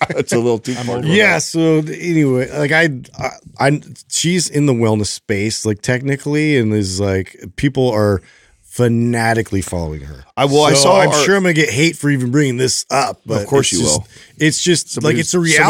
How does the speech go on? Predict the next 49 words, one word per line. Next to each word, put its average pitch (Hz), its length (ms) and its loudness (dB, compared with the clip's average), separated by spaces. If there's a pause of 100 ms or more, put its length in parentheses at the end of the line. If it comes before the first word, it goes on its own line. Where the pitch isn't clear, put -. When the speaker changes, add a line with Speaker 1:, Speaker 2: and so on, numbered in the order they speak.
(140)
Speaker 3:
reality, 139 80 4
Speaker 1:
who 107 60 -2
drank 127 180 2
Speaker 3:
like, - 40 -8
Speaker 1:
the 113 80 -6
Kool-Aid 123 340 0
already 107 180 2
Speaker 3:
yeah, 190 200 2
Speaker 1:
is - 80 -8
Speaker 3:
I - 40 -16
Speaker 1:
gonna 143 200 -2
be 127 80 -4
Speaker 3:
definitely 175 300 2
Speaker 1:
mad 147 80 2
Speaker 3:
not 151 120 2
Speaker 1:
right 135 60 -4
Speaker 3:
drink 135 200 0
Speaker 1:
now. 127 40 -6
Speaker 3:
the 123 60 -4
Kool-Aid. - 280 0
Speaker 2:
You 185 40 2
have 220 200 2
to - 60 -2
be 220 120 0
careful 156 580 0
with 120 120 -2
this 120 140 -2
kind 127 200 -4
of 117 60 -8
stuff. 127 220 -10
But, 214 140 2
you 233 80 2
know, 247 160 4
you 214 160 0
know, 240 100 4
here's 214 180 2
the 165 60 -4
thing, 160 280 2
though, 110 260 -4
that 127 180 0
I've 123 100 0
noticed 131 320 0
with 127 100 -4
a 127 40 -2
lot 127 220 2
of 127 100 -2
these 131 200 -4
very 131 200 2
popular 117 800 0